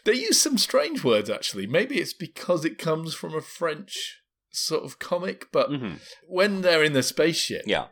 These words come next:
Speaker 1: she, she says that she's a good driver, not pilot.
Speaker 2: She does. She does
Speaker 1: That was
Speaker 2: say
Speaker 1: a bit
Speaker 2: that, yeah.
Speaker 1: odd.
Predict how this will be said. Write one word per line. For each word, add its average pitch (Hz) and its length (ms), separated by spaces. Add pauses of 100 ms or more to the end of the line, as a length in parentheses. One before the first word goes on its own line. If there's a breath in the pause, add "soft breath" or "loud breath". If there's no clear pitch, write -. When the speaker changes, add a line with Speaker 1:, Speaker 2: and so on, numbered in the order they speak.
(100)
Speaker 1:
she, 139 600 (100)
she 185 240
says 151 420 (120)
that 165 160
she's 135 220
a 131 60
good 143 240
driver, 135 640 (120)
not 131 300
pilot. 147 680 (220)
Speaker 2:
She - 260
does. - 760 (140)
She - 200
does 95 240
Speaker 1:
That - 60
was - 80
Speaker 2:
say 131 40
Speaker 1:
a 123 40
bit 147 200
Speaker 2:
that, - 60
yeah. - 40
Speaker 1:
odd. 95 200